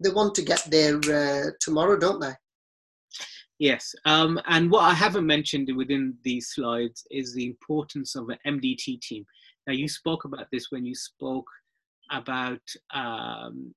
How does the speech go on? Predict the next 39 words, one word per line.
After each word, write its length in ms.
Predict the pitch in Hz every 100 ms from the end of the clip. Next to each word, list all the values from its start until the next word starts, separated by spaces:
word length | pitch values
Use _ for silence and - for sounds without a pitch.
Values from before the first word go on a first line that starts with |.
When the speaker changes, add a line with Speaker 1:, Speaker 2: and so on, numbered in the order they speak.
| - -
Speaker 2:
where 180 | 139 131
you 220 | 120 123
work. 260 | 127 151 117 - _ _ _ _ _ -
Uh, 220 | 127 120 117
remind 440 | 131 127 143 147
me 100 | 139
again. 300 | 127 120 113 117 _ _ _ _ _ _
Speaker 1:
Movement 360 | 196 190 190 -
Speaker 2:
Uh, 20 |
Speaker 1:
therapy 200 | 175 165 _
clinic. 220 | 147 143 143 _ _ _ _ _
Speaker 2:
movement 380 | 165 180 160 143
therapy, 280 | 147 127 120
sorry, 340 | 117 135 117 117
it's, 300 | - - - _ _ _
it's 120 | -
my 160 | 135 135
old 180 | 135 131
age 180 | 123
is 80 | 120
catching 280 | - 131 127
up 60 | 117 -
with 100 | -
me. 460 | - - - -
Uh, 80 | 156
movement 340 | 139 185 180 175
<laughs> 80 |
therapy 280 | 160 170 165
clinic, 360 | 175 156 131 117 - - 139
but 160 | 143 - _ _ _
involving 540 | 185 160 208 220 202 175
an 80 |
M 180 | 160 175
D 160 | 165 165
T 200 | - 165
team 440 | 151 151 123 120 120 _ _ _ -
for 280 | 147 135 -
a, 480 | 139 127 127 127 - _ -
uh, 260 | 131 131